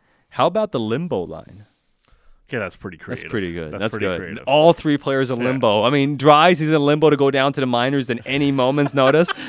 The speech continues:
Speaker 1: <laughs> Niels Höglander's gonna get healthy scratched in any minute.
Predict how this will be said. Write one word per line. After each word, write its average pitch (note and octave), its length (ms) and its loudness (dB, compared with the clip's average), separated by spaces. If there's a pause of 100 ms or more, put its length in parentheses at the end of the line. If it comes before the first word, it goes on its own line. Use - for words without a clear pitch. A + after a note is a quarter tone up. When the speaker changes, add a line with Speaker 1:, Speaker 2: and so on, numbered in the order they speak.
(120)
Speaker 1:
<laughs> E3+ 300 -10
Niels A#3 360 6
Höglander's A#3 460 6
gonna A3 100 8
get G3+ 100 6
healthy A#3 340 6
scratched A3+ 460 4
in F#3+ 80 -2
any E3+ 180 0
minute. D3 400 -2